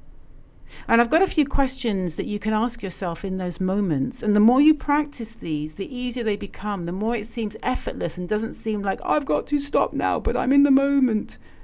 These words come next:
And it just feels awkward and weird and inauthentic. The more you practice these away from the situation, please excuse me. <coughs> The more you practice these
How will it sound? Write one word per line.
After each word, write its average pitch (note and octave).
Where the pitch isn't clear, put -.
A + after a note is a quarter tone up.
And A3+
it A3+
just B3
feels B3+
awkward C4
and G#3+
weird A#3
and F#3+
inauthentic. A#3
The F#3
more A3+
you C4
practice -
these G3
away G3+
from F#3
the D#3+
situation, E3+
please G3
excuse F#3+
me. G#3
<coughs> -
The A3+
more C4+
you C#4+
practice B3+
these A3